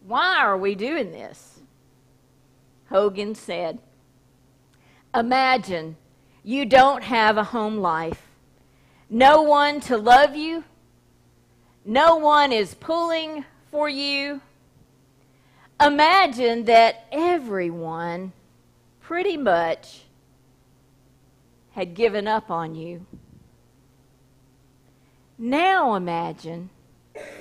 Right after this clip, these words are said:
what it would be like and what it would mean to you for hundreds of people to suddenly believe in you."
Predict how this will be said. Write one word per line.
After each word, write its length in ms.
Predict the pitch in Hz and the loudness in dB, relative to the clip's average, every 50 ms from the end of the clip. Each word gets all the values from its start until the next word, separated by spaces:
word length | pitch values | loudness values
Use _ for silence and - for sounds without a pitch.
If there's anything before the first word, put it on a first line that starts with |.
| - - - - - - | -20 -20 -20 -20 -10 -2
what 240 | 262 262 240 262 262 | 4 6 6 6 6
it 180 | 277 277 - | 4 -2 -4
would 260 | - 277 285 233 226 233 | -6 -8 -8 -8 -10 -10
be 240 | 254 247 247 240 | -10 -8 -6 -6
like 680 | 233 208 180 165 160 160 160 160 - - _ - - - _ _ _ _ _ _ _ _ _ _ _ _ _ _ _ _ | -4 -4 -4 -4 -4 -6 -8 -10 -14 -16 _ -20 -20 -20 _ _ _ _ _ _ _ _ _ _ _ _ _ _ _ _
and 260 | - 247 233 220 196 202 | -2 -2 -2 -2 -4 -2
what 220 | 285 302 302 294 | 0 2 2 2
it 160 | 294 240 214 | 2 0 -2
would 240 | 240 240 233 190 185 | -2 -2 -2 -4 -6
mean 560 | 196 202 214 277 294 302 294 294 294 285 269 | -10 -8 -6 -4 -4 -4 -6 -6 -8 -10 -10
to 180 | - - - 226 | -12 -12 -12 -12
you 680 | 185 175 202 247 302 320 294 233 185 170 165 165 165 175 - _ _ _ _ _ _ _ _ _ _ _ _ _ _ _ _ _ _ _ _ _ | -12 -10 -8 -8 -6 -4 -4 -4 -4 -4 -6 -10 -14 -16 -20 _ _ _ _ _ _ _ _ _ _ _ _ _ _ _ _ _ _ _ _ _
for 240 | - 233 208 208 202 | -6 -6 -4 -4 -6
hundreds 1120 | 180 - - - - 359 381 370 320 262 175 151 151 143 - - 214 - - - - - _ _ _ _ _ _ | -8 -14 -20 -12 -6 -2 -2 -2 -2 -4 -6 -10 -12 -14 -14 -16 -18 -20 -20 -20 -20 -20 _ _ _ _ _ _
of 180 | - 185 180 - | -10 -10 -10 -12
people 500 | - - 240 196 - _ - - - - _ _ _ _ _ _ _ _ _ _ _ _ _ _ _ _ _ _ _ _ _ _ | -14 -14 -14 -14 -14 _ -20 -20 -20 -20 _ _ _ _ _ _ _ _ _ _ _ _ _ _ _ _ _ _ _ _ _ _
to 140 | - - 220 | -14 -12 -12
suddenly 760 | - - - - 294 311 311 311 302 269 247 226 214 208 202 | -12 -14 -12 -6 -4 -2 -2 -2 -2 -2 -4 -6 -6 -8 -6
believe 580 | 165 190 185 180 214 220 220 214 202 180 156 | -6 -8 -6 -2 -2 -2 -2 -2 -4 -6 -10
in 160 | 165 160 156 | -12 -14 -16
you." 260 | 151 151 139 127 - | -16 -18 -20 -20 -20